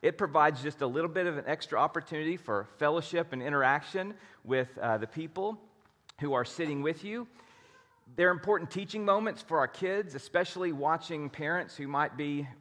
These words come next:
putting checks in the trays and kids learning what it means to be generous and to, uh, be bought into the, to the life of the church in that way. And number three, it opens back up an important opportunity for service,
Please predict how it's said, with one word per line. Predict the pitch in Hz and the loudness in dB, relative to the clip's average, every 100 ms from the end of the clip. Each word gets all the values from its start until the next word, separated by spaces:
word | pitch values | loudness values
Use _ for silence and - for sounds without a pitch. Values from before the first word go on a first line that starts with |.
| _ | _
putting | - 139 143 | -10 -6 -6
checks | 131 147 139 - 131 | -4 -2 -2 -6 -8
in | 135 | -4
the | 123 | -4
trays | 127 147 135 151 147 | -4 -2 0 0 -2
and | 120 107 | -6 -10
kids | - 147 135 135 | 0 0 0 -4
learning | 139 143 | -2 -2
what | 135 135 | 0 0
it | 127 | 0
means | 131 131 135 - | -4 -6 -8 -10
to | 113 | -10
be | 123 113 | -8 -6
generous | 123 127 131 135 135 | -6 -4 -2 -2 -6
and | 107 98 - - - _ | -12 -12 -16 -20 -20 _
to, | 120 110 101 | -8 -6 -4
uh, | 107 98 | -4 -4
be | 117 | -6
bought | 101 123 127 | 0 2 2
into | 123 123 123 107 | 0 -4 -6 -6
the, | 107 101 | -4 -6
to | - | -8
the | 107 | -6
life | 110 117 117 | -2 -2 -4
of | 107 | -10
the | |
church | 104 117 123 - 104 | -8 -4 -4 -6 -12
in | 104 | -4
that | 110 117 107 | -2 -2 -2
way. | 104 127 - - - - - - | -4 -4 -8 -20 -20 -20 -10 -4
And | 175 | 0
number | 196 190 | 2 2
three, | 196 220 196 156 | 0 0 2 4
it | 165 | 4
opens | 185 185 139 | 4 2 0
back | 156 156 156 | 4 4 4
up | 147 - | 2 2
an | 139 | -4
important | 135 - 165 - 156 151 - - | -6 -4 -2 -2 -2 -8 -10 -2
opportunity | 135 135 127 147 135 127 120 | 0 0 -6 -6 -6 -6 -8
for | - 107 | -6 -8
service, | - 202 202 165 156 - - | -6 0 2 4 2 2 -12